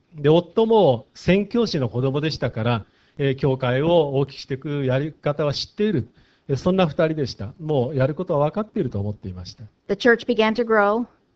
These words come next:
Speaker 1: えー、そして教会は成長し始めました。
Speaker 2: But do you know what? Deep in my heart, I had a problem.
Speaker 1: えー、けれども、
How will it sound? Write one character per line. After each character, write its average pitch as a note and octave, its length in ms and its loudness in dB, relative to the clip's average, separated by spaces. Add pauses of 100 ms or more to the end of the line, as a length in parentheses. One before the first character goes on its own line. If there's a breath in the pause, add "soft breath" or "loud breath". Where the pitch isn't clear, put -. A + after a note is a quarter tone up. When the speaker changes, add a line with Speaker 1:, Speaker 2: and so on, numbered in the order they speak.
(100)
Speaker 1:
え D#3+ 60 -6
ー、 - 20 -4
そ E3+ 120 -2
し - 80 -6
て D3+ 100 0
教 D3+ 220 0
会 C3+ 160 4
は B2 80 4
成 D#3 240 -2
長 D3+ 180 -2
し C3 140 -6
始 A#2 240 -4
め A2 100 -4
ま F#2 140 -8
し - 100 -16
た。 - 100 -20 (160)
Speaker 2:
But D3 140 -8
do F#3+ 80 -8
you A3+ 80 0
know A3+ 140 2
what? A3+ 340 0 (180)
Deep G#3+ 300 -4
in G#3 80 -4
my G#3 180 0
heart, G3 300 -4
I E3 100 -2
had F3 120 -6
a D#3+ 60 -8
problem. D3+ 560 -10 (540)
Speaker 1:
え C3 60 -6
ー、 A#2+ 40 -10
け C3+ 100 2
れ A#2+ 80 2
ど G#2+ 100 0
も、 G#2 380 2